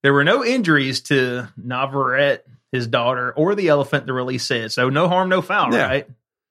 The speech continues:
Speaker 1: He was booked into the San Diego County Jail. According to the police, he is charged with child cruelty.
Speaker 2: Oh, come on.
Speaker 1: Which, I mean, dude.
Speaker 2: Well, I mean, the kid's two years old. There's no way they're gonna remember it anyways.
Speaker 1: <laughs>
Speaker 2: You know, one day I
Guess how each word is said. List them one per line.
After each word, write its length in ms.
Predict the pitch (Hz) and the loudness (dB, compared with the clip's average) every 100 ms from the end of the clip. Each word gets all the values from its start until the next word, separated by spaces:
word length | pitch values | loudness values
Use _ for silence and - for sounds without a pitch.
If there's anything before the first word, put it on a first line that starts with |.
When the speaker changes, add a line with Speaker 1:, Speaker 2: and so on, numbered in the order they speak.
| _ _ _ _ _ | _ _ _ _ _
Speaker 1:
He 120 | 165 | -2
was 160 | 160 135 | 0 0
booked 320 | 135 233 233 | -2 -2 -2
into 200 | 190 185 | -2 0
the 120 | 151 | 0
San 240 | 143 170 180 | 0 0 0
Diego 280 | 170 160 165 | 0 0 -2
County 280 | 156 160 | -2 -2
Jail. 300 | 156 127 117 | -4 -2 -2
According 320 | 123 147 156 151 | -2 -2 -2 -2
to 40 | |
the 60 | 156 | -6
police, 420 | 151 123 123 - | -6 -6 -8 -8
he 140 | 131 | -8
is 160 | 120 - | -8 -8
charged 440 | - 156 170 160 | -2 0 0 -4
with 140 | 127 117 | -6 -8
child 480 | - 165 233 196 | -2 2 2 0
cruelty. 680 | - 190 262 226 147 - 127 | -2 -4 -2 -2 -4 -6 -4
Speaker 2:
Oh, 260 | 127 92 85 | 2 2 2
come 200 | - 110 | 0 0
on. 260 | 76 67 69 | 0 -4 0
Speaker 1:
Which, 220 | 180 - - | 0 0 -2
I 80 | 196 | -2
mean, 140 | 175 196 | -2 -4
dude. 560 | 285 302 151 117 107 - _ _ 190 | 0 2 2 -2 -10 -20 _ _ -2
Speaker 2:
Well, 180 | 220 | 0
I 40 | 220 | 2
mean, 180 | 226 196 | 2 0
the 80 | |
kid's 420 | 156 - 220 147 - | -4 0 0 0 0
two 140 | 160 | 2
years 260 | 143 135 131 | 4 4 2
old. 140 | 127 | 4
There's 100 | 117 | 4
no 140 | 120 | 2
way 100 | 113 104 | 4 2
they're 100 | 98 | 2
gonna 160 | 95 | 2
remember 400 | 90 87 92 90 | 2 2 2 2
it 120 | 87 | 2
anyways. 680 | 95 101 101 104 98 95 - - - | 2 2 2 2 0 0 -4 -4 -6
Speaker 1:
<laughs> 120 | 180 165 - 156 - - - | -4 -4 -6 -10 -8 -12 -2
Speaker 2:
You 80 | 131 | 2
know, 160 | 127 | 2
one 160 | 135 139 | 2 2
day 60 | |
I 80 | 131 | 2